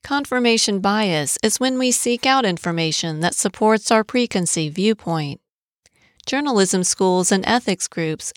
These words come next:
advocate being cautious to avoid confirmation bias. One of these groups that warns against confirmation bias is the Journalist Resource,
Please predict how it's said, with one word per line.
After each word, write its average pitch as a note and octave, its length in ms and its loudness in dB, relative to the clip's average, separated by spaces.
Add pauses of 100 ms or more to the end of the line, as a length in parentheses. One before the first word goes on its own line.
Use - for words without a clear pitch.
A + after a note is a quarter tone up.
advocate B3+ 580 0
being A#3+ 260 2
cautious B3 680 0
to A3 180 0
avoid A#3 340 0
confirmation F3 760 -4
bias. D#3 600 -6 (260)
One B3+ 200 2
of C4+ 120 0
these A#3 240 2
groups A3 320 0
that - 220 2
warns A#3+ 400 0
against F#3 340 2
confirmation E3+ 720 -2
bias D3+ 480 -2
is G3 140 0
the A3+ 80 4
Journalist D#3+ 560 -2
Resource, E3 760 -2